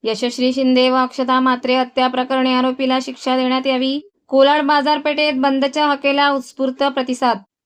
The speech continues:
रायगड जिल्ह्यातील उरण येथील यशस्वी शिंदे व नवी मुंबई येथील अक्षता म्हात्रे यांच्यावर अत्याचार करून त्यांची हत्या करण्यात आली. या दोन्ही घटना मानवतेला काळिंबा फासणाऱ्या असून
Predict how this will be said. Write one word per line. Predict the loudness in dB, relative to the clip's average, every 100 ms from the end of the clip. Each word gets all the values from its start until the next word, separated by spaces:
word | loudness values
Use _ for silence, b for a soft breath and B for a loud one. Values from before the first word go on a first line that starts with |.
| _
रायगड | 2 4 4 2
जिल्ह्यातील | 0 0 2 0 0
उरण | 2 2 2
येथील | 2 0 0 -2
यशस्वी | 0 -2 -2 -4
शिंदे | -2 -2 0 0
व | 0
नवी | 0 0 0
मुंबई | 0 0 0
येथील | 0 0 -2 -2 -4 -6 _ _ -6
अक्षता | -2 0 0
म्हात्रे | 2 0 0 0
यांच्यावर | 2 0 -2 -2 0
अत्याचार | -2 -2 -4 -2 -2
करून | -2 -2 -2 -2
त्यांची | -2 -2 -2
हत्या | -4 -2 -4
करण्यात | -2 -2 0
आली. | -2 -4 -6 _ -2
या | 2
दोन्ही | 2 2 0 0
घटना | -2 0 0 0 -4 _ _ 0
मानवतेला | 0 0 -2 -2 2 2
काळिंबा | 2 2 4 2
फासणाऱ्या | 0 -2 -4 -4 -2
असून | -4 -6